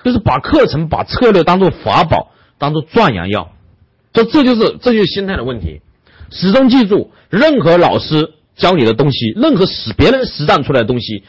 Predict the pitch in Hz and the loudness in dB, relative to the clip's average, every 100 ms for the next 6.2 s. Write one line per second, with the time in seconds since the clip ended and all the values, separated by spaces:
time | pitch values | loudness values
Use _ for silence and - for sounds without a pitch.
0 | - - 240 254 285 185 190 - 135 165 | -20 -4 0 2 2 4 0 0 0 2
1 | 220 139 117 - 170 190 190 180 202 185 | 2 0 -4 -4 -2 -2 -2 0 2 0
2 | - 147 170 - 262 285 240 - 113 - | 0 0 0 0 0 0 -2 -2 -6 -6
3 | 135 180 147 131 131 113 139 139 131 131 | -2 -2 -2 0 0 0 0 0 0 -2
4 | - _ - - _ 269 285 277 - 139 | -6 _ -20 -20 _ 0 2 0 2 0
5 | - 294 285 202 143 170 147 135 151 131 | 2 2 2 2 2 2 2 2 2 2
6 | 143 143 | 0 -2